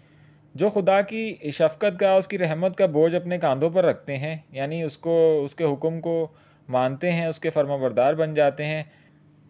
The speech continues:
वही बेहतर तौर पर उसकी खिदमत कर सकते हैं। "His state is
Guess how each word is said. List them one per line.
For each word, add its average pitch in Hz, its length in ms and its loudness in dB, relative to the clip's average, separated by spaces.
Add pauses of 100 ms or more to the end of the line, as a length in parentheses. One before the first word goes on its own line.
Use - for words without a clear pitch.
(140)
वही 185 300 -2
बेहतर 180 380 2
तौर 175 200 2
पर 202 120 -2
उसकी 196 280 -8
खिदमत 156 380 -6
कर 143 120 0
सकते 117 340 -8
हैं। 101 300 -12 (580)
"His 190 280 -6
state 196 340 0
is 214 140 -4